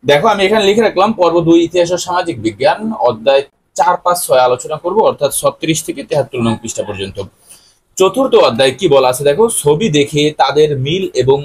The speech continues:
অমিল খুঁজে বের করো, অর্থাৎ তোমাকে কিছু ছবি দিবে রাস্তার, এলাকার বা গ্রামীণ পরিবেশের, সেই ছবিগুলোর মিল, বর্তমান এবং পূর্ববর্তী অবস্থার মিল এবং অমিল খুঁজে বের করতে হবে। অর্থাৎ প্রাকৃতিক উপাদানের যে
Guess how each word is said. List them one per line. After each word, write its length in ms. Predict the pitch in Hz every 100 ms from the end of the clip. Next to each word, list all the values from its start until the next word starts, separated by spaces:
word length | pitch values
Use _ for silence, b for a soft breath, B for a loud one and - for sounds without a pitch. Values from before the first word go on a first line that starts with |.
| -
অমিল 280 | 117 127 147
খুঁজে 260 | 143 110 110
বের 140 | 104 101
করো, 160 | 131
অর্থাৎ 220 | 165 123 117
তোমাকে 260 | 127 127 123
কিছু 200 | 131 - 104 - - - -
ছবি 240 | 156 139
দিবে 200 | 110 101
রাস্তার, 600 | 104 113 117 - 117 113 107 - _ _ _
এলাকার 400 | 113 117 - 113
বা 100 | 110 110
গ্রামীণ 360 | 110 117 120 120
পরিবেশের, 460 | 143 143 113 110 92 - _ _ -
সেই 160 | 135
ছবিগুলোর 540 | 123 139 143 147 170 175
মিল, 300 | 127 139 165 208 _ 107
বর্তমান 440 | 117 123 160 185 190
এবং 180 | 113 123 120 - _ _ _ -
পূর্ববর্তী 640 | 180 117 113 110 120 120
অবস্থার 540 | 110 117 156 - 135 117 - _ _
মিল 220 | 117 135 -
এবং 180 | 117 123 117
অমিল 260 | 113 117 113
খুঁজে 240 | - 104 127
বের 120 | 110
করতে 220 | 104 101 107
হবে। 220 | 104 95 90 _ _ _ -
অর্থাৎ 220 | 113 117
প্রাকৃতিক 640 | - 135 - - 139 151 135 _ _ _
উপাদানের 440 | 131 160 151 151
যে 100 | 120